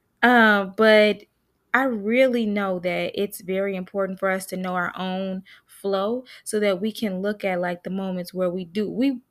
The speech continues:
if you look at your day, your average day, and there's no moment of, like, you know, a lull or a slow down moment, there's a problem right there that we need to identify, okay?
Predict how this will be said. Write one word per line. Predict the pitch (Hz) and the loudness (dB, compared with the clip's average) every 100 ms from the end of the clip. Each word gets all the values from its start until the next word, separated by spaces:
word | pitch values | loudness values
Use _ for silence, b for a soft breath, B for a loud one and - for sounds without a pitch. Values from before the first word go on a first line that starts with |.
| _ - | _ 0
if | 285 320 | 0 0
you | 285 320 370 381 - | -2 0 0 -2 -8
look | 202 269 294 | 0 0 0
at | 277 | -4
your | 190 226 | -2 -4
day, | 240 214 190 | -2 0 0
your | 175 185 - | 0 -2 -2
average | 185 202 226 214 | -6 -6 -6 -2
day, | 214 220 226 B B B | 0 0 -2 B B B
and | 196 196 | -2 2
there's | 208 196 | 0 0
no | 196 208 | -2 0
moment | 214 202 208 220 214 | 0 0 0 0 -2
of, | 196 180 | -6 -6
like, | 185 180 180 | -4 -4 -4
you | 190 | -2
know, | 208 185 | -2 -2
a | 170 | -4
lull | 180 202 226 226 220 220 226 - B B | -2 0 2 0 0 -2 -4 -6 B B
or | 190 196 180 | 0 2 0
a | |
slow | 185 - 220 233 233 | -2 -6 -2 0 0
down | 226 226 226 214 | 0 0 -2 -2
moment, | 220 226 226 226 220 - _ _ _ _ | -2 0 0 0 -4 -8 _ _ _ _
there's | 196 254 240 | 2 2 2
a | 208 | -2
problem | 226 214 185 180 | -2 -2 -2 -4
right | 190 190 | -4 -2
there | 185 175 | -2 -2
that | 170 165 | -4 -6
we | |
need | 170 165 - | -8 -10 -12
to | - | -10
identify, | 165 - 156 143 - - - | -10 -10 -10 -12 -14 -14 -14
okay? | - 226 233 233 | -4 0 0 -2